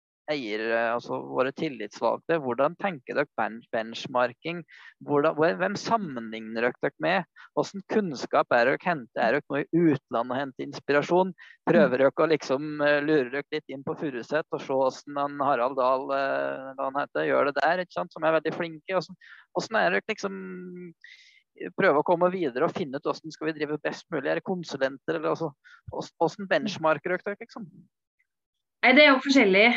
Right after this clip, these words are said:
Speaker 2: eh, ut ifra, eh, selskapet. Altså, styret har veldig fokus på, på overhead-kostnadene våre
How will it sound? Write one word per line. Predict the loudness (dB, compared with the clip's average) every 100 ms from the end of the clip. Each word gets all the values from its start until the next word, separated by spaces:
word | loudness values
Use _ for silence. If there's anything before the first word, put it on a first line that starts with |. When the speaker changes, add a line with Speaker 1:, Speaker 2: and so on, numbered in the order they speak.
| 2
Speaker 2:
eh, | 6 8 8 6
ut | 2
ifra, | 2 4 4 4 4
eh, | 2 0
selskapet. | 0 -2 -2 -8 -2 -2
Altså, | 0 -2 -2 -6
styret | -4 -2 0
har | 0 0
veldig | -2 -2 -4
fokus | -6 -8 -16 -10 2
på, | 6 6 4 0 -20 _ _ _ 4
på |
overhead-kostnadene | 6 6 2 0 0 -2 -2 -6 -6 -2 0 0 0
våre | 2 4 4